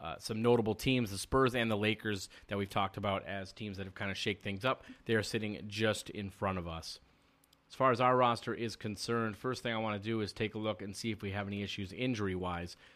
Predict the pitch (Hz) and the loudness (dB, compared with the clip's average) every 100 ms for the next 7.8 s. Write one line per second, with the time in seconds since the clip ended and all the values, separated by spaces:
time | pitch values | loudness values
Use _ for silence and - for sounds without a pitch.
0 | _ - 107 104 95 95 - 104 95 101 | _ -2 -2 -2 -6 -4 2 4 4 0
1 | 107 - 101 92 90 92 113 113 104 104 | 0 -2 -6 -6 -6 -6 -4 -6 -4 -4
2 | 98 - - _ _ 104 - 113 107 104 | -4 -6 -20 _ _ -6 4 6 6 4
3 | 101 - - 98 92 85 - - _ - | 0 -4 -6 -4 -4 -6 -10 -20 _ 2
4 | 131 123 98 113 - 92 90 - - - | 4 4 6 4 4 -6 -10 -14 -14 -4
5 | 101 110 - 139 143 127 127 117 117 110 | -2 -2 2 6 6 6 4 4 2 4
6 | 117 117 110 110 117 104 - 123 120 117 | 4 4 4 2 0 -2 0 2 4 2
7 | 117 113 127 120 117 98 92 | 4 6 6 4 2 2 2